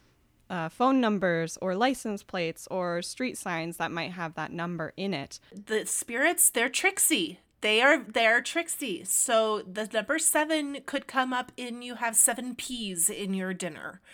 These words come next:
Speaker 2: or they could come up as you were watching a T V show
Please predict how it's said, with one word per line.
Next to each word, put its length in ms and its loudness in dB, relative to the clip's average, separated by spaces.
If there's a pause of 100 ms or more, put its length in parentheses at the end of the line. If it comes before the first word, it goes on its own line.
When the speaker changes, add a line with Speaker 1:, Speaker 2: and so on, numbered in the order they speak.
(240)
Speaker 2:
or 640 4 (320)
they 140 -4
could 220 -8
come 340 0
up 240 2 (100)
as 680 4 (100)
you 840 0 (120)
were 380 0
watching 720 0 (140)
a 100 -2
T 180 -2
V 140 0
show 640 4